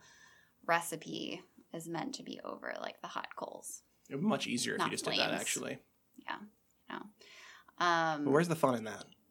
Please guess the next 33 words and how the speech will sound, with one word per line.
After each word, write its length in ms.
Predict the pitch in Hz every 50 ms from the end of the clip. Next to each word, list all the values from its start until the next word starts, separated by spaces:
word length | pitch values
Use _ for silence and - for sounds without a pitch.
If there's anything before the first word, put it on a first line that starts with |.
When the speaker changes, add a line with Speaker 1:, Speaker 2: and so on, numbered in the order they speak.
| _ _ _ -
Speaker 1:
I 100 | - 175
know, 200 | 190 226 226 - -
exactly. 460 | - - - - - - 50 - - _ _ _ _ _ _ _ _ _ -
Boring. 500 | - 208 202 185 175 170 165 165 170 - - - - - - - - _ _ - -
Uh, 280 | - 165 170 165 160 156
but 140 | 160 180 175
yes, 380 | 143 - - - - - - -
I 40 | 208
think 240 | 208 220 220 220 214 208 _ _ -
s'mores 500 | - - - - 247 240 247 247 254 226 226
are 160 | 214 202 190
a 80 | 185 180
great 340 | - - - 170 165 - -
staple 380 | - - - - - - 151
for 160 | - - 165 185
summer, 460 | - - - - - - - - - -
and 260 | - 170 165 165 165 -
Speaker 2:
They 40 | -
are. 120 | - - - - - - - - - -
Speaker 1:
I 40 | 185
hope 300 | 185 185 175 170 - -
everyone 440 | - 180 175 175 170 170 170 165 165
listening 440 | 165 160 160 - - 160 156 151 156 165 -
has 200 | 165 156 160 165
lots 220 | - - - - -
of 60 | -
s'mores 600 | - - - - - - - 196 - - - - - _ _ - -
and 80 | 180 170
enjoyment 480 | 170 - - - - - - - - - - -
this 160 | - - -
summer. 220 | - - - - - - _ _ _ _ -
Speaker 2:
Yeah, 220 | 160 160 185 165 143
absolutely. 680 | 156 - - 107 110 147 180 - - - - -